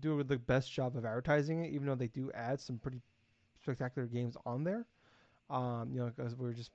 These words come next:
talking about, like, Last of Us Part Two is on there right now, and I would bet most people don't know it. Um, and then just, like, with the fact you have to stream all, everything that, everything but P S four games is kinda shitty.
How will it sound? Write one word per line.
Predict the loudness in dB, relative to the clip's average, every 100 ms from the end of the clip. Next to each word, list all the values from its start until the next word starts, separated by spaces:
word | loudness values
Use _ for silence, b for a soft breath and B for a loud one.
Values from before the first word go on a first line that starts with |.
| -4
talking | -2 -2
about, | -4
like, | -6
Last | -8 -8
of | -8
Us |
Part | -6 -4
Two | -4 -4 -4
is | -2
on | 0 0
there | 0
right | -2 0
now, | 0 0 0
and |
I | -4 -6 _ B B B B
would | 6
bet | 8 10
most | 6 4
people | 4
don't | 4 6
know | 6
it. | 6 0 b b b
Um, | 4 4 2 -4 b b
and | 4
then | 8 6 4
just, | 0 4
like, | 4 4
with | 0
the | 2
fact | 6 6 6
you | 2
have | 4
to | -2
stream | 0 4 4 4 2 -2 -10 _ -20 _ _ _
all, | 2 2 4
everything | 4 6 6 6
that, | 2 0 -10 _ 0
everything | 4 6 4
but | 2
P | 0
S | 0
four | 0 -2
games | 0 0 -2
is | -4
kinda | -2 -2
shitty. | 0 0 0